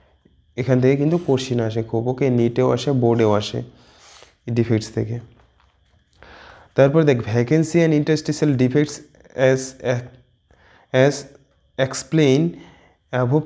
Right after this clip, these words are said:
can shown by non-ionic solid। <clears throat>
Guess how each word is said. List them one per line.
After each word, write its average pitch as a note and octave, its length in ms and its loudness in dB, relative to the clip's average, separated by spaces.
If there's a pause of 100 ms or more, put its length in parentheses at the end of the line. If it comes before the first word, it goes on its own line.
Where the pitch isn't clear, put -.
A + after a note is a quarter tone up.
(120)
can C#3 180 4 (140)
shown B2 260 0 (580)
by A#2+ 120 2 (320)
non-ionic B2 580 2 (100)
solid। A2 260 0 (340)
<clears throat> A2 1900 2